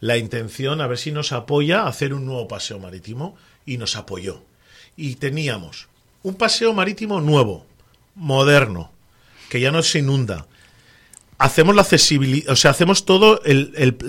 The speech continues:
el, el estudio hidrográfico y toda la obra que suponía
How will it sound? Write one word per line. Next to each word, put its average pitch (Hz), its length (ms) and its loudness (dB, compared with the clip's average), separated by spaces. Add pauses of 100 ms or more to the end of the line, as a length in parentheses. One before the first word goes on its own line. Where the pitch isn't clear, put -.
el, 120 420 2
el 117 240 0
estudio 170 420 2
hidrográfico 151 760 2
y 151 40 2
toda 190 280 2
la 160 140 8
obra 226 420 6 (400)
que 131 100 2
suponía 160 720 2